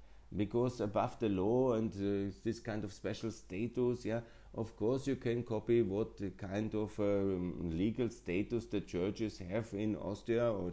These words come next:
Germany or in Italy or in any other E U state. <laughs> But, uh, not, and give all the churches the same rights. Yes, yeah.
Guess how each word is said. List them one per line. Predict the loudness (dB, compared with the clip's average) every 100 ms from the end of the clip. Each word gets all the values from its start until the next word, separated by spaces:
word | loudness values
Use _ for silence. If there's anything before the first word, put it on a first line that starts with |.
| -4
Germany | -2 2 2 2 0 -2 -10 -20
or | -2 2 4
in | 4
Italy | 2 2 2 4 6
or | 6 6
in | 4
any | 4 4
other | 4 6
E | 6
U | 6 4
state. | 2 2 2 2 0
<laughs> | 2 -2 -4 -12 -12 -8
But, | 0 0 2
uh, | 2
not, | 2 0 -2 -2
and | -2 0
give | -2 0 2
all | 2
the | 2 0
churches | 2 2 2 0
the | -2
same | 4 4 6
rights. | 6 6 4 -4 -6 -6 -10
Yes, | -2 0 2 2 -2 -8
yeah. | -10